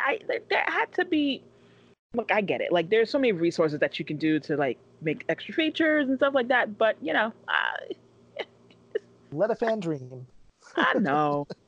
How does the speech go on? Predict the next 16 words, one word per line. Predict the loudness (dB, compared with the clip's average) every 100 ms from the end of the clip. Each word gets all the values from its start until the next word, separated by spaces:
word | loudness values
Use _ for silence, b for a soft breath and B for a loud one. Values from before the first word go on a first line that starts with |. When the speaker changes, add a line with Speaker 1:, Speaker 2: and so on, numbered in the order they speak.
| -8
Speaker 1:
I | -2 -2
know. | 0 0 2
But | 2 4
look, | 2 2
listen, | -2 -2 -2
it | 0
was | -2
good | -2 -6
to, | -2 -4 -4 -2
to, | 2 4 4
um, | 2 0 -4 -12 -16 b b b
to | -2 0
watch | 4 2 2 0
the | -2
interview. | 0 -2 -2 -2 -4
So, | -4 0 2 2 0 -6